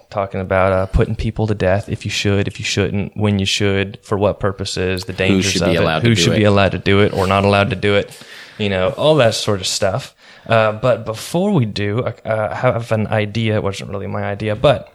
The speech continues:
Speaker 1: uh, an idea to, at the beginning of each episode, read a, a small portion out of the U S, uh, Constitution, and, uh, just a lot of people haven't ever read through it before. Um, I've read it.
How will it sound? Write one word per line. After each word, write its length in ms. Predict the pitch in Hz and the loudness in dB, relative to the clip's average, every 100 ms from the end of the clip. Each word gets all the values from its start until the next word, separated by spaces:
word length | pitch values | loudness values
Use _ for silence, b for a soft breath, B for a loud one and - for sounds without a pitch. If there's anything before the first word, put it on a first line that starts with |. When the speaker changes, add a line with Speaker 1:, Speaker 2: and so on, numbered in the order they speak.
| - | -4
Speaker 1:
uh, 40 | |
an 240 | 117 110 113 | -2 0 0
idea 280 | 110 110 110 | -2 -2 -4
to, 400 | - 113 107 110 B B B | -4 -4 -4 -6 B B B
at 100 | 117 | -8
the 60 | 127 | -4
beginning 260 | 135 156 | 0 2
of 100 | 139 | 2
each 200 | 131 123 | 0 0
episode, 500 | 113 113 110 107 104 | -2 -2 -2 -2 -2
read 180 | 104 113 | -2 -2
a, 140 | 107 110 | -2 -4
a 60 | 120 | -6
small 260 | - 151 143 | 0 2 2
portion 460 | - 131 - 127 | 4 2 2 0
out 280 | 113 117 113 | 0 0 0
of 480 | 107 107 107 - - 101 104 | 0 -2 -2 -6 -12 -14 -10
the 280 | 104 104 - | -8 -8 -10
U 260 | 117 117 117 | -8 -4 0
S, 440 | 113 110 - - _ _ - | 0 -2 -6 -8 _ _ -14
uh, 120 | - | -14
Constitution, 960 | - 127 127 - - - 175 - 117 - B B B B B - | -8 -6 -6 -8 -8 -6 -4 -4 -6 -8 B B B B B -2
and, 500 | 117 110 104 104 - | 2 2 0 -2 -4
uh, 240 | 101 98 | -2 -2
just 300 | 117 151 - - _ _ _ - | -2 -2 -2 -10 _ _ _ -8
a 200 | 104 95 | -4 0
lot 180 | 101 110 | 0 0
of 60 | |
people 220 | - 113 104 | 0 -2 -2
haven't 420 | 113 113 107 - - | 0 0 -2 -6 -4
ever 200 | 113 113 | -2 0
read 280 | 107 107 95 | 2 2 2
through 140 | 147 | 2
it 100 | 160 | 2
before. 600 | 147 - 143 147 151 147 101 | 0 -4 0 4 4 2 0
Um, 280 | 98 98 110 - | -2 -2 -6 -2
I've 160 | 120 | 0
read 160 | 127 123 | 2 2
it. 180 | 123 | 0